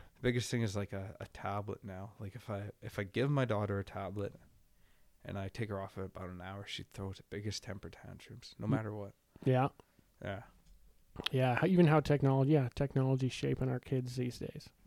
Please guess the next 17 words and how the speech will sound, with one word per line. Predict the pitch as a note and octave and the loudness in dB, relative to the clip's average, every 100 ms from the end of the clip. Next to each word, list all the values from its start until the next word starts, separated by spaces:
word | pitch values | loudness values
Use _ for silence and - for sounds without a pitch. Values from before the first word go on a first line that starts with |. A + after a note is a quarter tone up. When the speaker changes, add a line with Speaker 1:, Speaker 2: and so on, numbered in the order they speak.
| - | -10
Speaker 1:
Yeah, | G2+ C3 | -6 -4
well, | C3 G#2+ A#2 | -2 0 2
it's, | G#2+ - - | 0 -4 -10
it's, | G#2+ - - - | -10 -8 -12 -12
a | - | -2
lot | A2 G#2 | 0 2
of | |
it's | F#2+ | 0
just | - G2+ F#2+ | -4 -6 -6
red | F#2 G2 | -8 -6
light | G2+ G2+ | -6 -6
and | G2+ | -6
stuff | - G2+ | -8 -8
like | G#2 | -8
that, | G2+ G2+ - | -8 -10 -10
which | A2 - | -10 -10
is | F#2 - - | -8 -10 -12